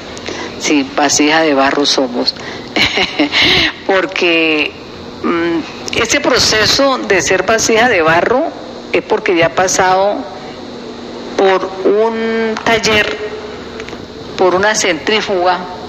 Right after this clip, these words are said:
donde le han sacado una cantidad de mugre a ese barro, de todo hay allí en ese barro. Y cuando ya la limpian, yo digo, si el barro hablara, yo creo que el barro lloraba o gritaba. <laughs> Y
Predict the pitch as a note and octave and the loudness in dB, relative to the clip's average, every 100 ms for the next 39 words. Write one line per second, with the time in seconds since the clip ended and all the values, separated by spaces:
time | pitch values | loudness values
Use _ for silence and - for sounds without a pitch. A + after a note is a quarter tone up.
0 | - - - - - F3+ F3 F3 F#3 F#3 | -12 -10 -10 -2 2 4 4 4 2 2
1 | F#3+ F#3 F#3+ F#3 F3+ F3 E3+ E3 D3+ D#3+ | 2 2 2 2 2 0 0 0 0 2
2 | E3 F3 F3+ F3+ F3+ F3+ F3 D#3+ D#3 - | 2 2 2 2 2 4 4 2 2 0
3 | F3+ E3+ E3 D#3+ E3 E3 - - - - | 2 4 2 0 -2 -4 -10 -12 -12 -12
4 | - - - - - D#3 D#3 D3+ G3 F#3+ | -14 -14 -14 -10 -2 2 2 2 2 4
5 | F#3+ F3+ F3 F3 F3+ F3+ E3+ F#3+ E3+ D#3 | 4 4 2 2 2 2 2 2 4 2
6 | D#3+ E3+ F3 - - - - - - - | 2 -2 -6 -14 -16 -16 -16 -14 -14 -14
7 | - - F4+ E4+ F#3 E3 D#3+ E3+ F#3 G3+ | -14 -2 0 2 0 2 2 2 2 2
8 | G#3 A3 G#3+ G3+ - G#3+ G#3+ F3+ D#3+ D#3 | 2 0 -2 -2 0 0 0 -2 0 0
9 | D3+ F3 F3+ E3+ F3 D3 C#3+ - A#3 A3+ | 2 0 0 0 0 2 2 2 2 4
10 | G#3+ G#3 A3 F#3 E3 D#3 E3 D#3+ - D#3 | 2 4 2 0 -2 -2 -2 -2 0 0
11 | E3 D#3 C3+ C#3+ C#3+ B2 - C#3+ C3+ B2+ | 0 2 2 2 2 0 0 0 0 -2
12 | - C#3 B2+ B2 - - - D#3 - - | 0 0 0 -2 -8 -4 -4 -2 -4 -4
13 | - - - - - C4 D4+ D#4+ - - | -4 -8 -6 -2 2 2 2 2 0 0
14 | - A3+ A3 | 0 2 2